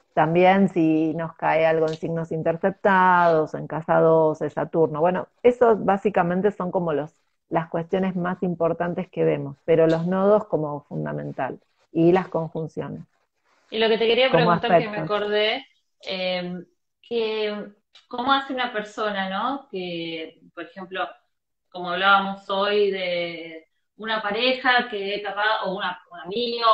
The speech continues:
Speaker 2: o una persona que capaz es la que más te quiere, entonces la que más te daña, porque, bueno, es como el, el, el pacto, ¿no? Que,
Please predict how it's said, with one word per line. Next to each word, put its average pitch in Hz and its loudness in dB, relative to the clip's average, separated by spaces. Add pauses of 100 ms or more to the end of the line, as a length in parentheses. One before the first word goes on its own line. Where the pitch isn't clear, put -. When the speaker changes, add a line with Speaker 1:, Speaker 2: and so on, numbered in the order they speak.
Speaker 2:
o 202 -4
una 208 -4
persona 226 -8
que 196 -6
capaz 208 -12
es 214 -20
la 220 -10
que 196 -8
más 208 -10
te 214 -12
quiere, 240 -6 (120)
entonces 208 -8
la 208 -8
que 196 -12
más - -8
te 233 -14
daña, 220 -6
porque, 196 -8 (540)
bueno, 202 -4
es 185 -8
como 214 -6
el, 190 -4
el, 196 -6
el 196 -6
pacto, 208 0
¿no? 202 -4
Que, 180 -18